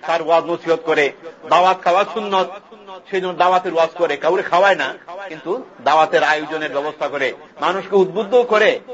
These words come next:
আর নিজে দাওয়াত পাওয়ার জন্য। হাদিয়া তুফা দেওয়া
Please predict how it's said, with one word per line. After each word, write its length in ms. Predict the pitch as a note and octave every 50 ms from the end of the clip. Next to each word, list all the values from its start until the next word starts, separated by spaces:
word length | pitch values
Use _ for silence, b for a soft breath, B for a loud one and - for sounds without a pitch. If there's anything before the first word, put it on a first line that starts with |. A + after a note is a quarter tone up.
| - -
আর 160 | - D3+ D#3+
নিজে 240 | E3 E3+ D#3 D3 D3+
দাওয়াত 280 | C#3 D#3 D3+ D#3 D#3 D3+ -
পাওয়ার 280 | D3 C#3 C3+ C3+ C3+ C3
জন্য। 300 | - A#2+ A2 G#2 F#2+ - C#3 C3+ C3+ C3+ - B2+ B2 - - F#2+ - - - - - - - -
হাদিয়া 420 | D#3+ E3+ F#3 F3 G3+ G#3+ G#3+ G#3
তুফা 440 | G#3 G#3+ G#3+ G#3 G3+ F#3 G3+ G3 F#3+
দেওয়া 320 | F#3 F#3 F3 F3 E3 -